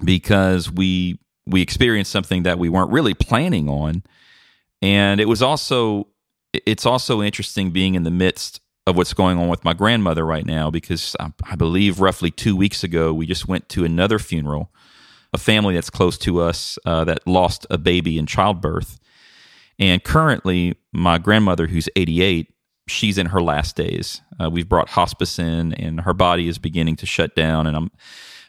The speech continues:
I'm very thankful to have gotten to spend some of those final moments with her. You know, as of this recording, uh, she hasn't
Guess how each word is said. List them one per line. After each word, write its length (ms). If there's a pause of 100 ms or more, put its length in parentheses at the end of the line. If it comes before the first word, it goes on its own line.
(140)
I'm 80
very 200
thankful 460
to 140
have 440 (280)
gotten 260
to 80
spend 380
some 120
of 120
those 180
final 320
moments 580 (540)
with 280
her. 360 (640)
You 120
know, 80
as 240
of 160
this 280 (200)
recording, 720 (600)
uh, 220
she 240
hasn't 400